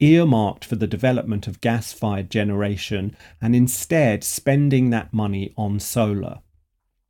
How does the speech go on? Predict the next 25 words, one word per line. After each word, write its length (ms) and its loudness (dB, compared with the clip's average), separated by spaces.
And 100 2
their 140 4
report 400 4
said, 260 2
I 100 -2
quote, 500 -2
"By 160 4
twenty 420 2
twenty-eight, 720 -2
new 360 6
renewable 640 4
generation 720 0
capacity 880 -8
installed 680 -2
using 380 0
money 280 0
that 120 -6
would 140 -4
otherwise 560 0
have 360 -6
been 140 0
spent 380 -2
on 160 -2
gas 340 -6
generation 720 -6